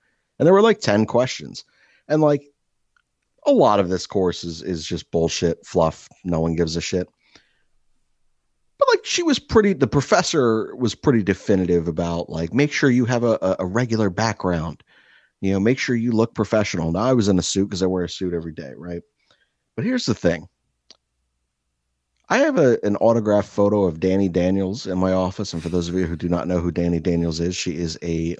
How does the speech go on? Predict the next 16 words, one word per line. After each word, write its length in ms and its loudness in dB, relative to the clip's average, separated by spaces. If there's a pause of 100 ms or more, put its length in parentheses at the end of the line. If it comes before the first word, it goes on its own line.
(180)
lovely, 720 -4 (140)
lovely 560 -10 (640)
adult 340 -2
film 320 -2
star. 380 -4 (200)
Uh, 380 -4 (880)
and 640 -6 (340)
it 160 4
is 220 2
just 300 -2
her 220 -2
ass 360 -6
bent 320 -4
over 500 -4
a, 480 -4 (520)
uh, 600 -6